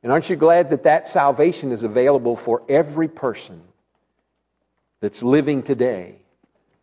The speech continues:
And it's our responsibility to get the gospel to everyone that we can. So we've got to be busy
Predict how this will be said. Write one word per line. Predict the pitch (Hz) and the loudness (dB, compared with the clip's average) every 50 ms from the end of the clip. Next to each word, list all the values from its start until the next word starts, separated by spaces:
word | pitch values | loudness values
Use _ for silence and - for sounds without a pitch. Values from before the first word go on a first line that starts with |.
| _ _ _ _ _ _ _ _ | _ _ _ _ _ _ _ _
And | - 110 | -8 -6
it's | 107 101 - - | -6 -4 0 2
our | 110 120 151 170 | 2 2 4 2
responsibility | 143 120 - - - 117 104 101 - - 101 107 98 98 98 95 98 95 | 2 0 0 -2 -2 -2 -2 -4 -6 -6 -6 -4 -2 -2 -4 -6 -8 -12
to | 90 | -12
get | 92 - 104 98 _ | -10 -10 -10 -10 _
the | - | -12
gospel | 98 104 104 101 98 - - - 92 | -8 -6 -6 -6 -6 -8 -12 -16 -16
to | - - 110 | -14 -14 -8
everyone | - 104 101 101 98 95 95 92 92 | -8 -6 -6 -6 -8 -8 -8 -10 -12
that | 90 85 | -14 -16
we | 92 95 90 | -18 -20 -20
can. | - _ 104 90 82 - | -20 _ -20 -20 -20 -20
So | - - - 117 | -12 -6 -6 -4
we've | 113 120 151 185 180 160 | -2 0 0 -2 -2 -4
got | 185 156 143 | -6 -6 -6
to | 131 | -6
be | 120 120 117 | -6 -6 -6
busy | 110 113 135 139 113 113 101 | -4 -4 -4 -4 -4 -8 -12